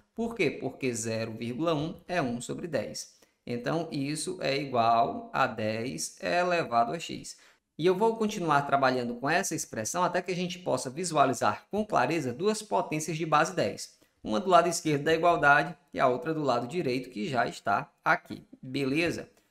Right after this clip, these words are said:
Pronto. Agora eu vou relembrar o seguinte. Onde eu tenho um décimo, veja só, é o mesmo que eu ter dez elevado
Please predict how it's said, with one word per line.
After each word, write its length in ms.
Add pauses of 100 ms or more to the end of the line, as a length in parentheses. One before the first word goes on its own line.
(240)
Pronto. 720
Agora 600
eu 40
vou 160
relembrar 580
o 60
seguinte. 1000 (380)
Onde 840
eu 400
tenho 560
um 260
décimo, 720
veja 460
só, 360 (200)
é 120
o 80
mesmo 300
que 100
eu 120
ter 260
dez 640
elevado 920